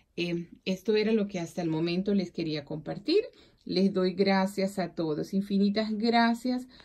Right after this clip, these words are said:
por todos los que se están agregando al canal, uniéndose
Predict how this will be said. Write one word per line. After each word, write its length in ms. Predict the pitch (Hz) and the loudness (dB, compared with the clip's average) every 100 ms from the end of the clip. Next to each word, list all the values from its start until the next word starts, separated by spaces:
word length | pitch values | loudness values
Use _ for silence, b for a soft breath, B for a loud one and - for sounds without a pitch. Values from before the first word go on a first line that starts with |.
| B B - | B B 2
por 340 | 226 226 226 | 6 6 4
todos 420 | - 202 202 202 | 2 4 6 6
los 160 | 202 190 | 4 2
que 120 | 190 | -4
se 120 | 185 | -4
están 500 | 175 - 180 180 185 b b b _ | -8 -2 -2 0 -4 b b b _
agregando 1000 | 170 175 165 170 165 170 165 170 170 165 | -2 0 0 0 2 2 4 4 2 0
al 160 | 160 156 | 0 -2
canal, 480 | 170 170 185 185 180 | -2 0 2 2 2
uniéndose 840 | 170 165 165 160 160 - 165 170 | 2 2 0 -2 -6 -4 -4 -4